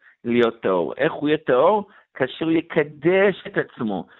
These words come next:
כאשר הוא מ-, מגביר את הכוח הנשמתי, הרוחני, על הכוח הגשמי, השפל והתאב. וממילא כש-, ככל שהאדם הוא יותר, יותר מקדש את עצמו, אז הוא ממילא גם מטהר את עצמו, אז הוא גם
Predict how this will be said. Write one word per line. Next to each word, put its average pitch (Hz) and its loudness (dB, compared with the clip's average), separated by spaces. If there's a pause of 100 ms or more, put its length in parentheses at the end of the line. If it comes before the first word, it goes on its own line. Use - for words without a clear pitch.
(120)
כאשר 113 -6
הוא 151 -2
מ-, 131 -2
מגביר 120 0
את 131 -4
הכוח 151 0
הנשמתי, 123 -4 (380)
הרוחני, 131 -2 (320)
על 117 2
הכוח 156 0
הגשמי, 139 -4
השפל 143 0
והתאב. 110 -2 (400)
וממילא 127 -2
כש-, - -6
ככל 156 0
שהאדם 156 -2
הוא 139 -2
יותר, 156 0 (260)
יותר 117 -8 (380)
מקדש 123 0
את 196 -4
עצמו, 135 -4 (260)
אז 120 -2
הוא 127 -4
ממילא 135 0
גם 135 -2
מטהר 139 2
את - -4
עצמו, 98 -6
אז 107 -6
הוא 117 -4
גם 135 -2